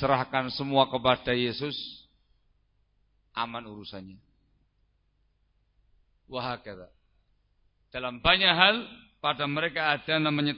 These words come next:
tasahulat, tanayyu'at, hal-hal yang bermudah-mudah dan yang lembek.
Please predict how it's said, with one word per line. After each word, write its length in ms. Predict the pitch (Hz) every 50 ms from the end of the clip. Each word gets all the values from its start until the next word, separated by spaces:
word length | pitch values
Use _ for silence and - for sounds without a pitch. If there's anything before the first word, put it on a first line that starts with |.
| 143
tasahulat, 960 | 143 - - 147 139 131 117 120 117 120 131 151 165 180 190 - - - - - - _ _ _ _ _ _ _ _ _ _ _ _ _ _ _ _ _ _ _ _ _ _ _
tanayyu'at, 1040 | - 131 135 135 139 139 143 139 131 131 139 139 131 123 131 147 175 170 156 139 123 - - - - - _ _ _ _ _ _ _ _ - 104
hal-hal 440 | 117 123 123 113 101 127 143 147 143
yang 180 | 139 139 135 127 113
bermudah-mudah 880 | 131 123 123 131 160 180 175 170 180 180 175 185 185 156 190 208 202 - - - - - - - - _ -
dan 100 | - 135 131
yang 160 | 131 127 123 120
lembek. 320 | 120 113 104 113 110